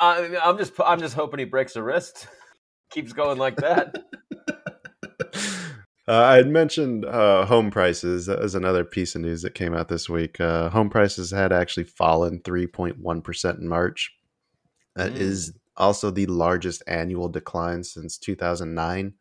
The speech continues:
Speaker 1: Wow.
Speaker 2: Something
Speaker 1: Mm.
Speaker 2: that we've been waiting for is to see the housing market kinda start to, to cool off a bit. But the funny thing is, if you read the rest of this article here, they, the fall in home prices have not been matched by a fall in borrowing demands.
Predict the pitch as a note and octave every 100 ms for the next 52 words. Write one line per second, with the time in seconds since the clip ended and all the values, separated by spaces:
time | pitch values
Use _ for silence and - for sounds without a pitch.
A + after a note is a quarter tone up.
0 | _ _ _ _ _ _ G#2 E3 G#2 E2
1 | - _ _ _ _ - - - - E3
2 | E3 - E3 D3 C#3+ C3+ C3+ C#3 C#3 B2
3 | G2+ A2+ A2 F#2+ F2+ E2+ E2 D#2+ F2 -
4 | F2+ E2+ F2 E2+ E2 E2 D#2+ D#2 - -
5 | D#2+ D#2 - D#2 - - D2+ - - -
6 | F2 D#2+ D2+ - - D2 - _ F2 -
7 | - B2+ E3+ E3 B2 A2 G#2 F#2 F#2+ -
8 | F2+ G#2 G2 E2+ F#2 F#2 E2 E2 D#2+ F#2
9 | F2+ D#2+ D#2+ D#2+ D#2+ D#2+ E2 - F2+ -
10 | _ _ _ _ _ _ _ - F2 -
11 | A#2+ B2 F#2+ A2+ A2+ - E2+ D#2+ - E2
12 | E2 E2 E2+ E2+ E2+ F#2 G2+ - E2+ E2
13 | E2+ E2+ - E2 E2 - E2+ E2 E2 E2+
14 | F2+ D2+ D2+ D#2+ - - - F2+ -